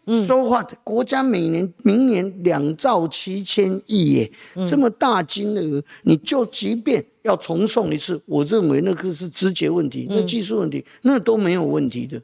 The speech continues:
Speaker 1: 嗯，嗯，我觉得民进党要思考，就是说现在的时候，吼，讲难听话的，他是为你好。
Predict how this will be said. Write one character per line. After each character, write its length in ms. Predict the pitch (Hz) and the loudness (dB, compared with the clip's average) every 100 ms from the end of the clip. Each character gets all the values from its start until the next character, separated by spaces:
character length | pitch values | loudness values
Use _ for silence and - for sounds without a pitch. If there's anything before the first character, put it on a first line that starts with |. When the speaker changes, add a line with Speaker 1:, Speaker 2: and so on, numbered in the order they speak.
| - | -8
Speaker 1:
嗯， 200 | 185 185 | -6 -4
嗯， 120 | 190 165 - | -6 -8 -4
我 100 | 240 | 2
觉 80 | 254 | 4
得 60 | 294 | 4
民 160 | 269 | 2
进 140 | 277 277 | 2 2
党 120 | 202 | 2
要 120 | 247 | 0
思 180 | - 226 | 0 -2
考， 180 | 202 139 | -2 -2
就 120 | 196 | -2
是 20 | |
说 180 | 208 196 _ | 0 0 _
现 240 | - - 294 | -4 0 2
在 140 | 277 | 2
的 100 | 233 | 2
时 220 | 196 156 | -2 -2
候， 220 | 175 214 165 | 0 -2 -2
吼， 200 | 151 143 | -4 -2
讲 180 | - 147 | -4 -2
难 160 | 151 185 | -2 -2
听 240 | 202 208 | -2 -2
话 220 | 220 185 | -2 -2
的， 180 | 143 131 - - | -4 -8 -12 -20
他 140 | - 330 | -12 -2
是 80 | 359 | 2
为 140 | 381 | 4
你 160 | 285 - | 2 2
好。 500 | 240 135 107 - | 0 -2 -2 -10